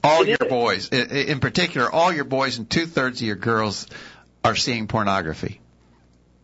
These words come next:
Speaker 2: Exactly so. And seventy percent of boys have spent more than thirty consecutive minutes looking at online pornography on at least one occasion.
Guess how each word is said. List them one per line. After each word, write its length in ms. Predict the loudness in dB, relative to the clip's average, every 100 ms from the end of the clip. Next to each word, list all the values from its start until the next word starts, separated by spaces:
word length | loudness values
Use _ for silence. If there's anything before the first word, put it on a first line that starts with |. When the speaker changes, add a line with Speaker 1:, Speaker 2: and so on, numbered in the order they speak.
| _
Speaker 2:
Exactly 640 | 0 2 0 0 0 -2 0
so. 380 | 0 0 -4 -16 _ _ _ _ _ _ _
And 300 | 0 0 0 -4 0
seventy 320 | 0 0 -6
percent 340 | -6 -4 -2
of 100 | -2
boys 440 | 0 2 2 0 -4 -14 _ _
have 200 | -2 -2 -2
spent 260 | -4 -2 0
more 260 | 0 0
than 240 | 0 -4 -4 0
thirty 260 | 0 0 -4
consecutive 840 | -6 -10 -2 0 0 0 -2 -2
minutes 360 | -2 -2 -4 _
looking 340 | 0 0 0 -2
at 120 | 0
online 400 | 0 2 0 0
pornography 680 | -2 0 0 -2 -6 -6 -6 -4
on 140 | -4
at 100 | -2
least 180 | -4 -4
one 160 | -6 -6
occasion. 460 | -2 -2 -2 -10